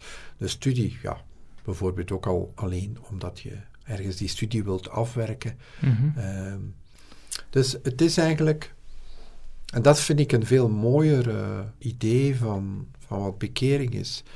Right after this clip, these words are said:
Speaker 1: Je, je ontdekt iets dat, dat, dat, dat zo de moeite waard is.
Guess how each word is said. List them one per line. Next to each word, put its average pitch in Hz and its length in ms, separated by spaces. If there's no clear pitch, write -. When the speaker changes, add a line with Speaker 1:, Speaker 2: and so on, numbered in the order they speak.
Speaker 1:
Je, 98 600
je 101 240
ontdekt 135 480
iets 143 380
dat, 98 200
dat, 98 220
dat, 101 180
dat - 220
zo 135 180
de 131 100
moeite 120 360
waard 123 340
is. - 300